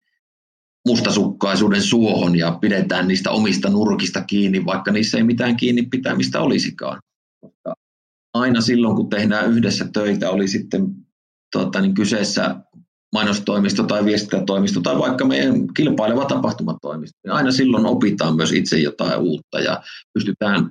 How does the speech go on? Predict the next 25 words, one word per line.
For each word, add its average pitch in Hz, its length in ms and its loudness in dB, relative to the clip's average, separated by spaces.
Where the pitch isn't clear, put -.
luomaan 101 540 2
entistä 107 400 0
parempia 90 480 0
ratkaisuja, 92 640 -2
jotka 87 260 -4
sitten 123 380 -2
toimii 131 500 2
taas 120 320 -2
meidän 123 240 2
asiakkaiden 113 500 -2
näkökulmasta 107 720 -2
entistä 101 300 -2
paremmin 98 440 0
ja 95 140 0
asiakkaat 95 460 -2
sitoutuu 95 540 -2
meihin 92 280 -6
paremmin - 480 -10
ja, - 300 -6
ja - 80 -18
sitä - 260 -20
kautta - 300 -20
myös 101 120 -10
uudet - 280 -6
asiakkaat - 420 -2